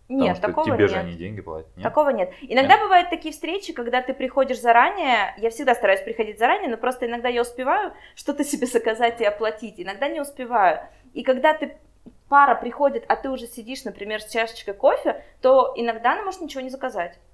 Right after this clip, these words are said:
Speaker 2: Ну, то есть она просто пришла к тебе и села.
Speaker 1: Тоже нормально.
Speaker 2: Ну, тоже, в принципе, да, почему нет?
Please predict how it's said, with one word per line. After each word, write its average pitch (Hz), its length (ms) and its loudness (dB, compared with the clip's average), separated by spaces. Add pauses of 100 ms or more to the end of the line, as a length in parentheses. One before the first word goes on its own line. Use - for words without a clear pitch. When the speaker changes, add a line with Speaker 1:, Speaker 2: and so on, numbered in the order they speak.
(120)
Speaker 2:
Ну, 392 100 -16
то 226 80 0
есть 226 100 -2
она 247 120 0
просто 254 260 0
пришла 262 280 -2
к 285 100 -8
тебе 208 180 -6
и 202 40 -10
села. - 440 -8 (260)
Speaker 1:
Тоже 107 180 4
нормально. 87 460 -2 (160)
Speaker 2:
Ну, 330 160 -4 (160)
тоже, 403 240 0
в - 80 -16
принципе, - 360 -10
да, 214 160 2
почему 214 360 -12
нет? 214 200 -4